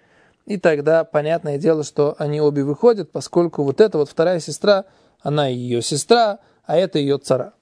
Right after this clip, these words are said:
Окей? Но если не успел, он успел только сделать маамар, тогда вот эта вторая получает халицу, а не ибум. Все предельно просто, да?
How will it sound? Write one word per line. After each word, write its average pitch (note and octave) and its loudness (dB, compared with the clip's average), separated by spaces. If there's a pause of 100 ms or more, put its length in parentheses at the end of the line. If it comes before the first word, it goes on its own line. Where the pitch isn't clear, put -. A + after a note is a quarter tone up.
(340)
Окей? G#3+ -4 (300)
Но E3 2
если F#3 0 (280)
не G3+ 2
успел, D#3+ 0
он C#3+ -6
успел D3+ 0
только D3 -2
сделать C#3+ 2
маамар, B2+ 0 (380)
тогда E3 2
вот G3+ -2
эта A3 -2
вторая C#4+ 0
получает A3+ 0
халицу, A3 0
а F3 -2
не F#3 0
ибум. D3 -4 (380)
Все B3 0
предельно F3+ 0
просто, C#3+ -4
да? F3+ 0